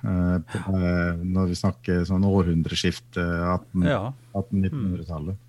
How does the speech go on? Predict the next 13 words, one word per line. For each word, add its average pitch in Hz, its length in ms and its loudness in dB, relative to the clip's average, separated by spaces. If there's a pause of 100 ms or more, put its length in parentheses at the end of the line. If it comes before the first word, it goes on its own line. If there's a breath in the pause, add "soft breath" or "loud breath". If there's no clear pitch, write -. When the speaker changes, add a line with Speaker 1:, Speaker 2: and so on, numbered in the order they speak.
(420)
Speaker 2:
Mm. 101 240 -8 (460)
Speaker 1:
Så, - 240 -2 (180)
ehm, 98 600 4
så - 180 2
han, 123 380 8
eh, 92 460 6
søkte - 460 4
lykka 92 600 2
på 101 200 2
andre 98 280 4
sida 90 280 2
av 82 80 0
Atlanteren 80 560 -2